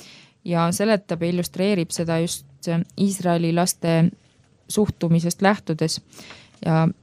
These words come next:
näitab, mismoodi, mismoodi nad sellest, äh, kõrberännakust läbi läksid. Jumal tegelikult kutsus ju Iisraeli Egiptuse orjusest välja, tõotatud maale, aga enamik neist sinna lihtsalt ei jõudnud. Nad surid ja see on ju väga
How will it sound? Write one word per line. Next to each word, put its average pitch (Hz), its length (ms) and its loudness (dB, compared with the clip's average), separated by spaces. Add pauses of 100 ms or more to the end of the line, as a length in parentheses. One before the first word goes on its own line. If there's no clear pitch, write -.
(260)
näitab, 170 320 0
mismoodi, 170 580 2 (100)
mismoodi 180 300 2
nad 165 160 0
sellest, - 440 -4
äh, 165 260 2 (360)
kõrberännakust 180 920 2 (100)
läbi 180 260 0
läksid. 175 440 -2 (920)
Jumal 233 280 6
tegelikult 208 280 -2
kutsus - 400 -4
ju 160 80 2
Iisraeli 165 560 4
Egiptuse 165 680 0 (440)
orjusest 180 500 0
välja, 175 400 2 (120)
tõotatud 180 480 0
maale, 165 420 2 (140)
aga 175 140 -4
enamik 208 400 4
neist 185 200 -2
sinna 196 380 4
lihtsalt - 320 -8
ei 156 120 0
jõudnud. 156 460 2 (200)
Nad 175 160 0
surid 240 460 2 (200)
ja 175 380 2 (180)
see 170 140 -6
on 160 60 2
ju 160 60 0
väga 190 180 -2